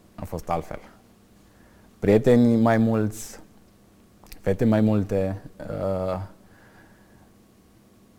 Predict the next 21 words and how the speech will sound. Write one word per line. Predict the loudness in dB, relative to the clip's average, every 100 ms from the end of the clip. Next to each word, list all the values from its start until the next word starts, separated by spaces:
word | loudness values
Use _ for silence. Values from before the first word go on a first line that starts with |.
| _ _ _ _ _
nu | -4 0
zic | 2 0
cu, | 0 0 2
nu | 0
zic | -2 -4
cu, | -4 -6 -6
nu | -4 -2
zic | -4 -6
cu, | -4 -2 -2 -2 -6 -10 -16 _ _ _ _ _ -14
cu | -6
plăcere, | -2 0 2 0
o |
zic | 0 -2
cu | -2 0
regret. | 0 2 0 0
Am | -4 -4 -4
încep-, | -6 -6
am | -2
început | -2 -4 -8 -4
să, | -4 -2 -4
să, | -10 -8 -4 -4 -4